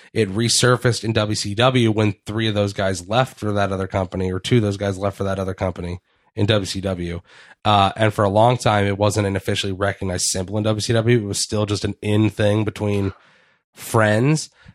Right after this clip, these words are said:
Uh, and then at a certain point, it sort of became loosely associated with the Wolf Pack, 'cause people noticed that the Too Sweet kinda looked like a wolf,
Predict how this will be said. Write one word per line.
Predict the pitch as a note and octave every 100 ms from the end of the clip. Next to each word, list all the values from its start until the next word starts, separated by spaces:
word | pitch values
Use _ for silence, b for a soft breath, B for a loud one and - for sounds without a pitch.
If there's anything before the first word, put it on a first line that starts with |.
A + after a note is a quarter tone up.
| b
Uh, | A2+ A2 G#2 A2
and | A#2+
then | B2 A2+
at | G#2
a |
certain | - - D#3 D3 C3+
point, | C#3+ C3+ A#2+
it | B2
sort | - B2+
of | A2+
became | A#2+ C#3 C3 A#2+
loosely | A2 A#2+ - B2
associated | A2+ - A2+ A#2+ A#2 A#2
with | G#2 -
the | F#2+
Wolf | F#2 A#2 -
Pack, | B2 A#2+ -
'cause | A#2+ G#2+ F#2+
people | - A#2 G#2+
noticed | G#2+ G#2 -
that | F#2
the | F#2
Too | - A2
Sweet | F#2 A2
kinda | F#2 G2+ F#2
looked | F2+ -
like | A2 G#2+
a |
wolf, | G#2 A2 A#2 A#2